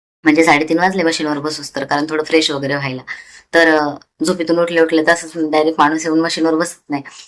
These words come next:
तर, अ, जसं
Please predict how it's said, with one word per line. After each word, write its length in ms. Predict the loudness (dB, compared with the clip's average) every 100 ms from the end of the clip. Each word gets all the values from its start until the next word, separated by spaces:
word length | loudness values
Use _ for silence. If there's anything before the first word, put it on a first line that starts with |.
| _ _ 0
तर, 140 | 2
अ, 280 | 2 0 -2 -6 _ _ _ _ _ _ _ _ -20 -16 -16 -2 2
जसं 300 | 4 4